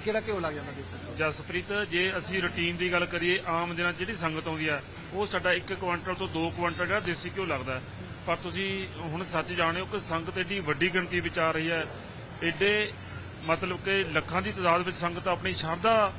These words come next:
Speaker 2: ਤੇ ਸਤਿਕਾਰ ਨੂੰ ਲੈ ਕੇ ਇਸ ਧਰਤੀ ਨੂੰ ਨਤਮਸਤਕ ਹੋਣ ਲਈ ਗਿਆ। ਦਸ ਕੁਇੰਟਲ ਘਿਓ ਰੋਜ਼ਾਨਾ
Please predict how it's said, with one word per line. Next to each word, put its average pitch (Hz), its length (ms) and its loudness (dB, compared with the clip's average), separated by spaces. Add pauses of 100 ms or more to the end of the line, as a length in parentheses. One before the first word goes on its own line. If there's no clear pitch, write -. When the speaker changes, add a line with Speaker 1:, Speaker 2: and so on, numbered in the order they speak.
(280)
Speaker 2:
ਤੇ 196 100 4
ਸਤਿਕਾਰ 170 400 6
ਨੂੰ 180 120 0
ਲੈ 175 140 6
ਕੇ 190 260 4
ਇਸ 165 220 -2
ਧਰਤੀ 185 260 4
ਨੂੰ 175 120 2
ਨਤਮਸਤਕ 170 440 -2
ਹੋਣ 170 120 0
ਲਈ 170 80 2
ਗਿਆ। 196 120 2
ਦਸ 170 380 2
ਕੁਇੰਟਲ 185 380 0 (140)
ਘਿਓ 170 300 2 (420)
ਰੋਜ਼ਾਨਾ 196 720 4